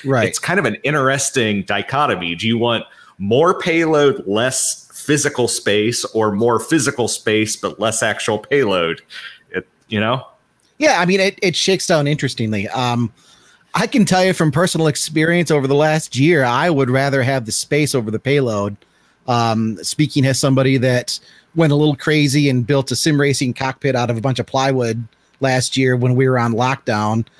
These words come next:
Speaker 1: I really could have used space for some nice four-by-eight sheets of plywood. Um, and then I also just got a new bed after, uh,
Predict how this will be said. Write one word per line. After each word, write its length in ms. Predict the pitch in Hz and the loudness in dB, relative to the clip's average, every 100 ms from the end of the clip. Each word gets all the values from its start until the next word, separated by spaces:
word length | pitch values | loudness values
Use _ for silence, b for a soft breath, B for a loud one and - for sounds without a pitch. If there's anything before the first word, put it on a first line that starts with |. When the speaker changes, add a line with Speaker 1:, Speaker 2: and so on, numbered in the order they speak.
| b b b | b b b
Speaker 1:
I 140 | 151 | 0
really 320 | 170 165 180 | 4 4 4
could 160 | 175 185 | 2 0
have 60 | 160 | 2
used 280 | 170 165 - | 4 4 2
space 320 | - 160 139 | 0 0 0
for 140 | - | -2
some 160 | 127 131 | -2 0
nice 200 | 135 127 | 0 -2
four-by-eight 400 | 139 131 131 127 | -2 0 0 0
sheets 200 | 127 117 | -4 -4
of 60 | - | -4
plywood. 500 | 113 113 104 92 92 _ - | -2 -2 -2 -4 -8 _ -6
Um, 360 | 107 104 101 101 B B B | -2 0 -2 -6 B B B
and 120 | 143 | 0
then 120 | 175 | 2
I 160 | 156 156 | 2 2
also 200 | 156 156 | 2 2
just 220 | 139 135 | 0 0
got 180 | 151 143 | 0 0
a 60 | 127 | 2
new 180 | 139 | 2
bed 380 | 120 143 143 117 | 2 2 2 0
after, 560 | 117 110 123 - 131 123 | -2 -2 -4 -2 0 0
uh, 260 | 110 104 | 0 -2